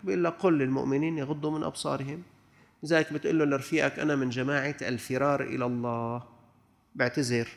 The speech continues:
مع السلامة". أما إذا أنت مو من جماعة الفرار إلى الله،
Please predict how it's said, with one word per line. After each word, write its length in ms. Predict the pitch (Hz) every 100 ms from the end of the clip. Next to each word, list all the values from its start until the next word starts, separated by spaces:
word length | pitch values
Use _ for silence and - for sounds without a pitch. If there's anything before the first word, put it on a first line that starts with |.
| -
مع 140 | 135
السلامة". 500 | 127 - 120 113 117 - - - _ _ _ _ _ _ _ _ -
أما 340 | 143 147 139
إذا 240 | 156 160 170
أنت 200 | 190 185
مو 200 | 185 226
من 100 | 220
جماعة 360 | 190 185 170 165
الفرار 440 | 147 - 151 151
إلى 220 | - 135
الله، 340 | 131 131 139